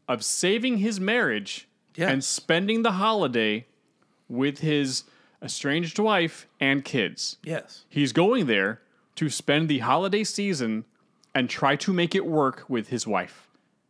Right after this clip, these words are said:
Speaker 2: Okay. Sure.
Speaker 1: The party is also ta-, there's a reason why the bad guys are attacking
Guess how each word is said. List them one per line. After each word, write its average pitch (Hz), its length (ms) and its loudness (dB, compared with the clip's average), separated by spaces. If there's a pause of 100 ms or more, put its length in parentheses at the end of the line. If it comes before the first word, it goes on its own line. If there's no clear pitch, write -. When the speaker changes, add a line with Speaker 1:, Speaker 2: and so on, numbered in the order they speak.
(320)
Speaker 2:
Okay. 160 300 0 (520)
Sure. - 380 -2 (680)
Speaker 1:
The - 80 -18
party 170 460 2
is 101 120 -6
also 147 340 0
ta-, 151 240 -2
there's 143 200 2
a 170 60 6
reason 220 400 4
why 208 440 4
the 135 140 -4
bad 185 260 4
guys 143 260 4
are 156 220 4
attacking 156 600 0